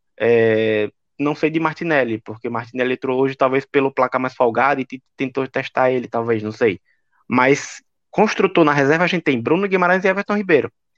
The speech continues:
E são caras que têm pouca minutagem na seleção. E na hora do vamos ver, isso pode pesar. Vamos ver como é que Tite vai sa-, se portar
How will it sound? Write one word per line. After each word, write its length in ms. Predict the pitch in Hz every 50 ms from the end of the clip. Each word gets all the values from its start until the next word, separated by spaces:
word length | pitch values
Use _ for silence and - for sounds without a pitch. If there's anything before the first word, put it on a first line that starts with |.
| _ _ -
E 80 | -
são 200 | 120 - 147 143
caras 400 | 139 - 139 135 143 151 156 -
que 500 | - - 165 165 165 170 170 170 165 - _ _ _ _ _ _ _ -
têm 120 | 151 147
pouca 300 | 143 - 175 185 180 190
minutagem 540 | 170 156 151 143 135 - 139 127 123 117 117
na 100 | 110 101
seleção. 480 | 110 117 110 104 - - - - 120 - _ _ _ _ _ _ _ _ _ _ _ _ _ _
E 640 | - 113 117 117 117 117 117 113 113 113 113 113 113
na 160 | 113 117 123
hora 160 | 135 143 160
do 80 | 165 156
vamos 320 | 143 151 151 143 135 120
ver, 400 | 120 135 156 175 185 165 - - _ _ -
isso 240 | 139 147 - - 170
pode 200 | - 156 156 151
pesar. 520 | - - 165 160 147 151 139 123 113 113 - _ _
Vamos 280 | - 113 117 123 127 120
ver 140 | 120 131 135
como 180 | - 151 143
é 60 | 147 147
que 460 | - - 156 156 156 151 151 147 135
Tite 280 | - 135 131 - -
vai 160 | 139 143 143 135
sa-, 320 | - - 160 151 139 - - -
se 220 | - - - 190
portar 640 | 190 - - 160 - - - - 135 139 156 175